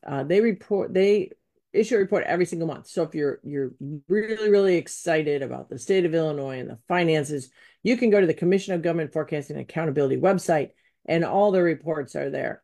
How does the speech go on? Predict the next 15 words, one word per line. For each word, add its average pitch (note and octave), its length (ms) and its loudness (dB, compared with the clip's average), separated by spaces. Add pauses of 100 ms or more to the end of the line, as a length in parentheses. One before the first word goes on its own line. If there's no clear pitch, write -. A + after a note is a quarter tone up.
(120)
<clears throat> - 380 -16
I F#3 120 2
get F#3+ 160 4
a D#3 40 2
copy, E3+ 640 -4
uh, C3+ 220 -8
emailed E3+ 480 0
to E3 60 -4
me D3+ 340 -6 (340)
that E3 100 2
I, D#3+ 240 2
I C#3+ 200 -2
look D#3+ 220 -2
at, C3+ 260 -6 (120)
um, C3+ 380 -12